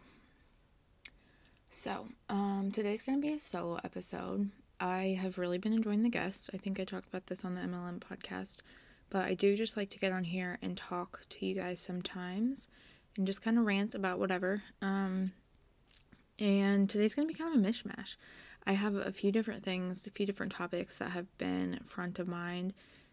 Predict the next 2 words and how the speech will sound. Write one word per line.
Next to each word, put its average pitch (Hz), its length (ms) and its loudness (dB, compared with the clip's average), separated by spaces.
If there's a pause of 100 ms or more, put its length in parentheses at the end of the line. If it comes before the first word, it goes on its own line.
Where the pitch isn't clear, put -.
(200)
and 180 680 0 (1300)
I 214 500 8